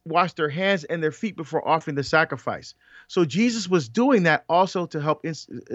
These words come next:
as a way of instituting the priesthood. So, so you're right. Um, i-, if, if you're, if you're gonna do the washing of the feet, it should be twelve men representing the twelve apostles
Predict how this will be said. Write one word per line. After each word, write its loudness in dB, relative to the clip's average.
as 2
a 2
way 4
of 2
instituting -2
the 2
priesthood. -2
So, 6
so 2
you're 2
right. 0
Um, -2
i-, -10
if, -6
if 0
you're, 0
if -6
you're -4
gonna 2
do -2
the 2
washing 0
of -6
the -4
feet, -8
it -4
should -6
be -4
twelve 0
men 2
representing -2
the -4
twelve 0
apostles 2